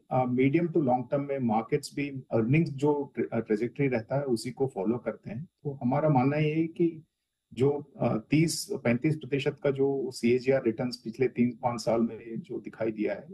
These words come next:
वो शायद ही आगे आएगा। अगर आ गया, तो एक तरह से bonus मानना चाहिए। अ, और moderate करके expectations को अगर आप invest कर रहे हैं, तो मेरे हिसाब से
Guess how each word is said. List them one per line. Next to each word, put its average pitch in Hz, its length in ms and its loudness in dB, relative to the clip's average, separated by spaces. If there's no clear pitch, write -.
वो 135 180 0
शायद 135 440 2
ही 151 80 4
आगे 117 280 4
आएगा। 95 300 -4
अगर 113 160 -2
आ 110 120 4
गया, 127 240 4
तो 113 440 -2
एक 113 140 -12
तरह 113 140 0
से 120 140 -6
bonus 110 580 0
मानना 98 260 -6
चाहिए। - 360 -6
अ, 117 360 0
और 135 300 2
moderate 135 600 2
करके 151 320 0
expectations 131 680 -4
को 135 260 0
अगर 120 160 0
आप 117 200 0
invest 113 540 2
कर 113 140 0
रहे 139 140 -8
हैं, 156 100 -6
तो 143 240 -10
मेरे 127 220 2
हिसाब 117 320 0
से 117 420 0